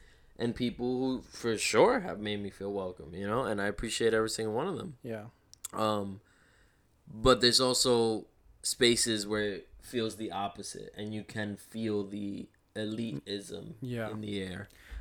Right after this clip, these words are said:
Speaker 2: I don't know you, and you don't know me, so I'm not gonna talk to you. But also,
Speaker 1: Yeah.
Speaker 2: like, <sighs> on another note of, like, making friends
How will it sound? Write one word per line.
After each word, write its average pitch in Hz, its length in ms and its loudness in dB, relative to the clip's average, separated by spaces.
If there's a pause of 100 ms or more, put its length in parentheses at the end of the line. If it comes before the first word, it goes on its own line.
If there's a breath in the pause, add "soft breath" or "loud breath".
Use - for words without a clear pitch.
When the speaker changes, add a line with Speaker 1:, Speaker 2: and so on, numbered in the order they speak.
(100)
Speaker 2:
I 131 60 -2
don't 139 220 8
know 139 180 8
you, 123 280 4
and 123 120 2
you 135 100 2
don't 131 180 2
know 123 160 0
me, 127 340 -2
so 120 240 -4
I'm 131 100 -2
not 127 140 0
gonna - 220 -10
talk - 340 -10
to 160 100 -20
you. 214 460 -2
But 220 60 8
also, 220 160 8
Speaker 1:
Yeah. 240 60 6
Speaker 2:
like, 226 280 4 (1160 soft breath)
<sighs> - 420 -2
on 147 120 4
another 143 340 8
note 135 180 6
of, 127 120 2
like, 123 240 2
making 123 420 0
friends 123 640 -2